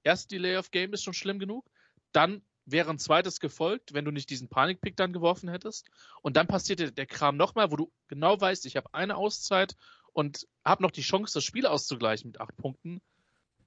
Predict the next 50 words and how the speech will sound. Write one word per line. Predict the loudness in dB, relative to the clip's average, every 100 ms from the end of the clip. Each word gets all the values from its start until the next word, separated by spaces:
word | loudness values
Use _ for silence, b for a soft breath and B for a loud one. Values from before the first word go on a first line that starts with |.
| _ _ _ _ _ _
Ah, | -2 -2 -4
ich | 0
will | 2 2
nicht | 6
sagen, | 4 4
das | 0
reichte, | 2 2 2 -8
um |
einen | -6
Coach | -2 -2 -4
zu | -8
feuern. | -4 -4 0
Nein, | 0 0
würde | 0 -4
ich |
nicht | -8 -6
sagen. | 0 0
Ich | 0
bin | -4 0
ja | 0
immer | 0 -2
vorsichtig. | 0 0 -2 -8 -6
Aber | -8 -8 -2
das | 0 6
war, | 6 6 b b b _ 0
wenn | 2
dann | 2
die | 4
Leute | 6 6 4
die | -6
Niederlage | -6 -2 2 2
nur | 2 0
auf | 0
Ridder | 0 0
geschoben | 0 -4 0
haben | 0 0
und | -4
der | 0
war | 2
die | 2 2
zweite | 2 4 2
Halbzeit | 2 -4 -8
nicht | -6
gut. | -4
Die | 2
erste | 0 2 -2
Halbzeit | -2 -6
war | -2
er | -2
super. | -4 -8 -10